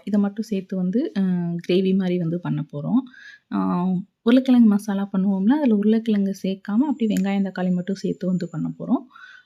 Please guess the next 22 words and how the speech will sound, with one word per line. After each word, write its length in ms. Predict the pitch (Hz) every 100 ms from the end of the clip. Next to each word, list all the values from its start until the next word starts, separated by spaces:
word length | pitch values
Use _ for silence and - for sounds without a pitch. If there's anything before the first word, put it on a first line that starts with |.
| -
மதியத்துக்கு 460 | 190 233 269 262 233
வந்து 380 | 196 190 262 294
பாகக்காய் 480 | 180 202 208 185 185
குழம்பு. 320 | 160 160 175
இந்த 200 | - 202
ரெண்டு 220 | 196 196 202
ரெசிபியும் 440 | 202 - 208 196
தான் 100 | 208
உங்க 140 | 185
கூட 160 | 180 170 -
ஷேர் 180 | 165 160
பண்ண 180 | 170 165 -
போறேன். 280 | 160 202 - _ _ _ -
மசாலா 420 | - 190 233 254 254
பண்றதுக்கு 340 | 220 202 208
ஃபர்ஸ்ட் 260 | - 220 220 208
கடாயில 460 | 190 202 196 214
எண்ணெய் 220 | 190 185
விட்டுட்டு 340 | 185 185 180 254
கடுகு, 420 | 196 170 175 226 226
கடலைப்பருப்பு, 520 | 175 175 180 180 _
உளுந்தம்பருப்பு. 580 | 190 180 175 165 160 _